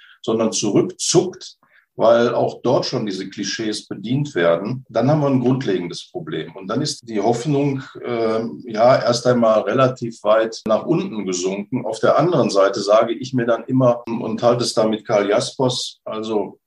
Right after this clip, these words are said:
die Hoffnungslosigkeit ist schon die vorweggenommene Niederlage. Solange man was tun kann, ist sie überhaupt nicht erlaubt, hoffnungslos zu sein. Also man muss immer wieder weiter daran arbeiten. Aber ich glaube,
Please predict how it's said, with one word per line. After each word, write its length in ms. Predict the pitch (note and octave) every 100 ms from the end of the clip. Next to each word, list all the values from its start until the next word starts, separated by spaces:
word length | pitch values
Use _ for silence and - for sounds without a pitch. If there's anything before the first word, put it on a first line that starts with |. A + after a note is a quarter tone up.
| _
die 260 | A#2 A2+ G#2
Hoffnungslosigkeit 1200 | C3 - D#3 C#3+ C#3 C#3 C3 C3 B2+ B2+ B2 -
ist 240 | B2 -
schon 340 | - A#2+ A#2 A#2
die 280 | A#2 A2+
vorweggenommene 840 | - A2+ C3 C3 C3 A#2+ A#2 A#2 A2+
Niederlage. 720 | C3 D#3 F2 - - - -
Solange 500 | - - A#2+ B2+ F3+
man 220 | F3 B2+ B2+
was 260 | A#2 -
tun 380 | - D#3 B2 A#2
kann, 280 | B2 D3 D#3
ist 180 | - -
sie 140 | B2+
überhaupt 340 | D3 A2 B2+ B2+
nicht 140 | -
erlaubt, 460 | G2 D3+ G#3+ - -
hoffnungslos 760 | - - G2 - F#2 E2 -
zu 120 | - E2+
sein. 280 | E2 E2+
Also 160 | G#2 A2
man 140 | B2
muss 180 | E3 -
immer 220 | D3 C3+
wieder 260 | D3 C3+ A2
weiter 320 | B2+ C3+ C3
daran 300 | B2 A#2 A#2+
arbeiten. 400 | G#2 G2 E2+ -
Aber 180 | - G#2+
ich 160 | A2 -
glaube, 540 | G2 G2+ C#3 E3 F#3